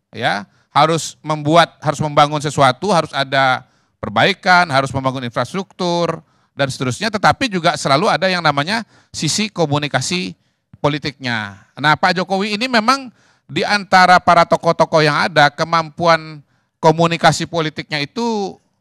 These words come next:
luar biasa, jauh di atas rata-rata, Bang. Sehingga kemudian, ya, hal-hal yang tidak dilihat oleh orang,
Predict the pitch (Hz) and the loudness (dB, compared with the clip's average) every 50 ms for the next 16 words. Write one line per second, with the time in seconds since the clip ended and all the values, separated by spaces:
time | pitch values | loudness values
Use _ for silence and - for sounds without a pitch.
0 | _ _ _ _ _ _ _ _ _ _ - 135 151 165 165 165 170 180 180 160 | _ _ _ _ _ _ _ _ _ _ -2 4 4 4 4 4 4 2 0 2
1 | - 170 143 131 135 156 165 180 165 170 156 - - 156 143 - 156 147 - 151 | 2 0 0 0 2 2 2 2 2 -2 -4 -4 -4 -6 -4 -2 -2 -2 0 0
2 | 147 143 143 - 135 123 120 113 110 107 107 98 104 - 156 156 196 190 185 180 | -2 -2 -2 -2 -2 -2 -2 -2 -4 -8 -12 -14 -12 -8 -6 -4 -4 -4 -4 -4
3 | 165 165 156 175 214 220 220 214 208 - _ _ _ _ _ _ - 143 160 170 | -4 -2 0 0 0 -2 -2 -6 -16 -20 _ _ _ _ _ _ -2 4 6 8
4 | 165 160 156 147 143 135 - - _ _ _ _ _ _ _ _ - 175 175 160 | 8 8 8 6 4 0 -4 -8 _ _ _ _ _ _ _ _ 2 4 4 4
5 | 156 190 208 214 202 190 190 185 185 180 180 175 165 160 143 _ _ _ _ - | 4 4 4 4 4 4 2 0 0 -2 -8 -12 -14 -16 -18 _ _ _ _ -8
6 | 175 175 156 180 160 160 160 160 165 165 160 - 156 156 160 165 147 151 147 143 | -6 -2 0 0 0 0 0 2 2 2 2 2 2 2 2 2 4 4 4 6
7 | 151 165 196 220 233 233 226 220 - | 6 6 4 4 2 -2 -10 -16 -20